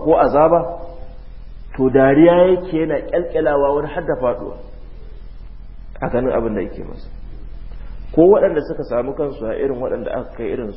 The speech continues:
su Guantanamo da ake cewa da sauransu, irin abin da yake zuwa na waɗanda aka iya samun abin da suka faɗa. Arne ne za a tafi da musulmi bayan an sa ka a kurkuku an ɗaure ba a baka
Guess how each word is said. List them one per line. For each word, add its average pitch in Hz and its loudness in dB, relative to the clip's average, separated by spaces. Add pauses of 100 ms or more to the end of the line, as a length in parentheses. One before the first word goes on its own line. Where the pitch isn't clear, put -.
su 117 -10
Guantanamo 113 -4
da - -4
ake - -8
cewa 123 -6
da - -10
sauransu, 120 -8 (580)
irin 135 2
abin 127 2
da 120 4
yake 120 2
zuwa 113 2
na 113 0
waɗanda 131 2 (2000)
aka 147 4
iya 147 8
samun 143 2
abin 135 0
da 113 -2
suka 131 -6
faɗa. 110 -6 (1500)
Arne 165 6
ne 151 6
za 165 6
a 135 0
tafi 131 -4
da 135 0
musulmi 131 -4
bayan 143 0
an 160 0
sa 165 0
ka 160 -2
a - -4
kurkuku 135 -4
an 131 -4
ɗaure 147 4
ba 120 2
a - -6
baka 139 0